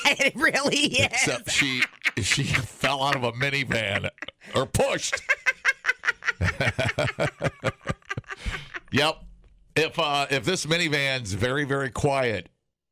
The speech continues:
Speaker 2: I push the bitch out.
Speaker 1: My God.
Speaker 2: Yeah, unbelievable, isn't it? That's the story of Joe Dirt, actually.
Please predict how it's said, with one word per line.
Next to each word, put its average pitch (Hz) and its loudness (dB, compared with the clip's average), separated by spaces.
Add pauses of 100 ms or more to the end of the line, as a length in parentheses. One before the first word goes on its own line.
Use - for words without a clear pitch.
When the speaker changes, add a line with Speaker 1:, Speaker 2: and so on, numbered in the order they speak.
(580)
Speaker 2:
I 92 2
push - 0
the 92 0
bitch 90 0
out. 73 -2 (720)
Speaker 1:
My 123 -6
God. 113 0
Speaker 2:
Yeah, 98 0
unbelievable, 87 0
isn't 92 0
it? - -14 (120)
That's 175 2
the 180 0
story 127 2
of 82 -4
Joe 90 0
Dirt, 92 -4 (100)
actually. - -10